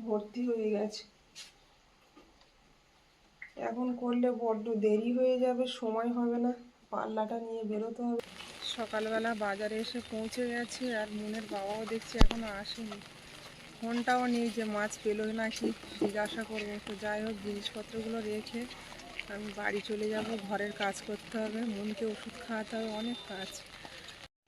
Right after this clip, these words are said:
বাজার থেকে বাড়িতে চলে এলাম এইমাত্র, আর একদিকে মটর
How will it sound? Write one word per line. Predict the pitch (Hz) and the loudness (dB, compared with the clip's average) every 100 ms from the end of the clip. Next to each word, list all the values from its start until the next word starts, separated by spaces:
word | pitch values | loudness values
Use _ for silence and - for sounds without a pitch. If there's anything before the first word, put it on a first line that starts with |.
| _ - - - - 208 | _ -20 -20 -16 -6 4
বাজার | 196 196 208 208 | 6 6 4 4
থেকে | 254 247 | 4 6
বাড়িতে | 226 202 208 220 254 | 10 12 12 10 6
চলে | 262 233 226 240 | 10 10 10 8
এলাম | 247 269 262 | 6 6 6
এইমাত্র, | 226 220 233 247 254 269 294 - - - - - - - 202 202 | 4 4 4 4 4 6 6 2 -12 -20 -20 -20 -20 -6 0 2
আর | 202 202 - - 202 | 2 0 -8 -4 0
একদিকে | 196 202 214 233 | 0 0 2 4
মটর | 214 202 208 214 | 6 6 6 4